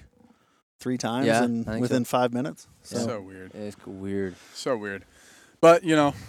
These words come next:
Speaker 3: it's, it's a popular spot in Colorado. Lots of guys, because there's lots of elk. But,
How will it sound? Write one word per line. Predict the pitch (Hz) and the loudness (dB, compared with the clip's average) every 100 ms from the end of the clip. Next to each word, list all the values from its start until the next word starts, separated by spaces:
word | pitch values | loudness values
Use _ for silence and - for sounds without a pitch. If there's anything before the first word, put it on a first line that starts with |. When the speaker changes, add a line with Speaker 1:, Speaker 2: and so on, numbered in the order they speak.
| - | -10
Speaker 3:
it's, | 123 - | -8 -6
it's | 127 123 - | -4 -6 -4
a | 117 | -4
popular | - 107 107 127 127 135 | -4 -4 -4 -6 -6 -8
spot | - 113 110 110 | -6 -2 0 -2
in | 131 | -6
Colorado. | 117 120 113 104 107 104 _ - | -6 -4 -4 -6 -8 -10 _ -14
Lots | 113 107 - | -8 -6 -6
of | |
guys, | 113 107 107 107 - _ _ _ _ - | -4 -2 -2 -4 -10 _ _ _ _ -20
because | - 117 | -6 -6
there's | 113 117 | -4 -2
lots | 127 131 113 | 2 2 0
of | |
elk. | 190 151 113 - | -2 -2 -2 -6
But, | 101 - | -6 -8